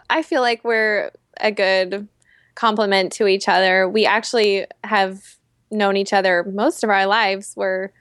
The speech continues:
childhood sweethearts. <laughs> So we know each other really well, and he's very passionate and he's very driven. I mean, he's always kind of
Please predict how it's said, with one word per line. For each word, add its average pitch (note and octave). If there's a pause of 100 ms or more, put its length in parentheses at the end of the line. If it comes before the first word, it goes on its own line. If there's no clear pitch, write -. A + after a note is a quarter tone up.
(300)
childhood G#3
sweethearts. G3+
<laughs> C#4+
So A3+ (480)
we B3+
know B3+
each G#4
other G#4
really C#4
well, B3
and A3+ (360)
he's B3+
very A3+
passionate G#3+
and G#3 (240)
he's A3+
very G#3+
driven. G#3
I G#3+
mean, G3+
he's G#3
always G3
kind G3
of G3